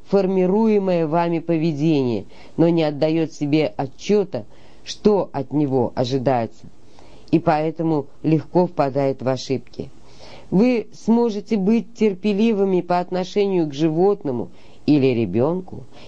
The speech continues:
или больному, которое срывается, впадает в ярость, когда то, что он считал правильным действием, оказывается неподходящим.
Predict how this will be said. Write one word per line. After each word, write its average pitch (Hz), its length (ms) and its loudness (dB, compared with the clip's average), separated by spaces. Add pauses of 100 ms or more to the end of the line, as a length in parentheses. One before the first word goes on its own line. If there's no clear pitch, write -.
или 185 240 6
больному, 147 720 0 (480)
которое 208 580 2 (560)
срывается, 185 960 0 (540)
впадает 233 440 2
в - 60 -4
ярость, 180 640 0 (320)
когда 175 340 2
то, 208 280 0
что 185 180 -2
он 185 80 2
считал 185 440 0
правильным 165 680 -2
действием, 185 480 0
оказывается 185 680 -2
неподходящим. 208 920 -2